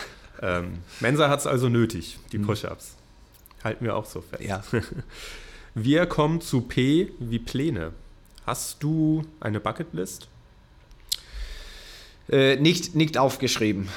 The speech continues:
Speaker 2: Also ich hab, ähm, ich hab einige Sachen. Äh, momentan steht eigentlich nur, äh, nur eine Sache drauf.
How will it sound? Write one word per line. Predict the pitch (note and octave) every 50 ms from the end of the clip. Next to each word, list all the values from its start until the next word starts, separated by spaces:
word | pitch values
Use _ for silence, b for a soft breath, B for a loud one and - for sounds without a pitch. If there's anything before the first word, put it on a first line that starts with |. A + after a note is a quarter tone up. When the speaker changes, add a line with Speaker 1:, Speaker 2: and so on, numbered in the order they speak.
| B A#2
Speaker 2:
Also | G#2 G2+ - G#2+
ich | G#2+ G#2 B2
hab, | A#2 A2 - - B B B B B
ähm, | A#2+ A2+ A2 G#2+ A2 G#2+ A2 G#2+ G#2+ G#2+ G#2+ G#2 G#2 G#2 G2+ G2+ G2+ G2+ B B B B -
ich | - -
hab | A#2 - -
einige | - A#2 B2+ C3+ B2+ B2+
Sachen. | A#2 - B2 B2+ - - B2+ B2
Äh, | A2 G2 A2+ G#2+
momentan | A2 A2+ A#2 A#2 A#2 A2+ - A2+ B2 B2 C3 C3+
steht | B2+ - - B2+ B2+ A2+
eigentlich | F#2+ A#2+ B2+ C3 C3+ C3 B2+ C3
nur, | C3 B2+ B2+ B2+ B2+ B2+ B2 B2 - - b b b b b b b b b b b b b - - -
äh, | A#2 A#2 A2 G#2+ G#2 G#2 G#2 G#2 G#2 G#2 A2 A2 A2 -
nur | - A#2+ A#2+ B2 A2 -
eine | E2 A#2 B2+ B2+
Sache | B2 - A#2 B2 - B2 A2
drauf. | A2 G#2 A2 A#2 B2+ - - -